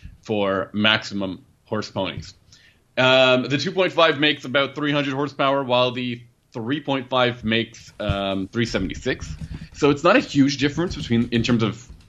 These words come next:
like, horsepower between the two. I would have imagined a more dramatic difference, but I think the V six is a little bit, um,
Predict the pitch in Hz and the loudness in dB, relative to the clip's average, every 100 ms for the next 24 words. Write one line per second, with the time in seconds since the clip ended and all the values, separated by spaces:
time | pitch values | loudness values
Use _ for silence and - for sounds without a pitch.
0 | - 98 95 - 113 113 143 123 127 127 | -8 -4 -4 -2 -2 0 2 2 2 -2
1 | 127 123 131 117 135 101 92 95 123 104 | -2 2 2 2 2 0 0 0 -2 -2
2 | 98 87 87 85 117 110 123 160 - _ | -4 -6 -2 -2 -2 -8 -6 -6 -8 _
3 | - _ - _ - 127 120 123 110 110 | -20 _ -20 _ -2 4 4 4 2 0
4 | 143 143 - 117 120 113 117 113 107 101 | -4 -6 -10 -6 -6 -6 -2 -2 -2 -6
5 | 110 98 98 107 98 101 98 - - _ | -6 -2 -2 -2 2 2 2 -4 -20 _
6 | 110 104 98 95 92 87 90 | 0 2 4 2 2 0 -6